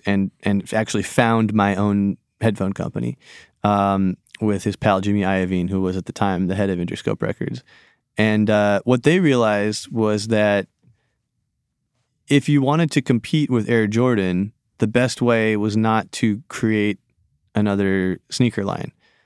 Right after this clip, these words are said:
The best way was to create something that was a fashion accessory that had not ever been viewed as such. Headphones, two hundred dollar headphones. So they, in fact, instructed, um, buy-, you know, the, their,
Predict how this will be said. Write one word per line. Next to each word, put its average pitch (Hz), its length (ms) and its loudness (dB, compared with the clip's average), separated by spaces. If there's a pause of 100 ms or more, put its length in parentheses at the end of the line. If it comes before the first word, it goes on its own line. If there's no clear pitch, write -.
The 110 80 -4
best 113 280 0
way 107 180 2
was 95 180 -2
to - 140 -6
create 101 440 -2 (720)
something 135 360 2
that 117 80 0
was 107 120 -2
a 101 60 -2
fashion 143 360 2
accessory 98 640 -2 (420)
that 110 120 4
had 117 160 2
not 113 160 2
ever 110 160 2
been 98 180 0
viewed 101 200 -2
as 95 100 -6
such. - 340 -8 (340)
Headphones, 127 420 0 (260)
two - 140 0
hundred 127 120 2
dollar 107 160 0
headphones. 120 460 -4 (280)
So 127 400 0 (120)
they, 131 220 4
in 123 100 2
fact, 123 300 2
instructed, 110 800 0 (380)
um, 101 520 2 (800)
buy-, 117 280 4
you 120 140 2
know, 104 80 2
the, 98 140 0
their, 101 360 0